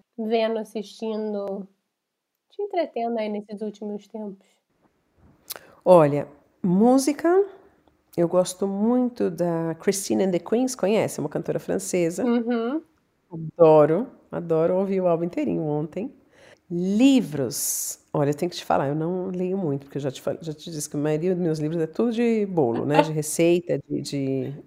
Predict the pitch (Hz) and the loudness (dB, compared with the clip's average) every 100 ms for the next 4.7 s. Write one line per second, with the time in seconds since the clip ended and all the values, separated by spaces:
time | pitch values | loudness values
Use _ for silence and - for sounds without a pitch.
0 | - 170 151 165 160 160 160 156 156 156 | -12 -6 -4 0 0 2 0 -2 -6 -4
1 | 151 147 151 - 143 143 143 - - _ | -4 -2 -4 -6 -8 -8 -8 -14 -20 _
2 | _ _ - 220 220 220 233 226 - 165 | _ _ 8 10 10 8 0 -4 -6 -6
3 | - 156 151 160 - 165 160 151 143 147 | -2 -2 -2 -6 -6 -2 -2 -2 -4 -6
4 | 247 151 139 131 131 131 127 | -8 -8 -6 -6 -6 -8 -10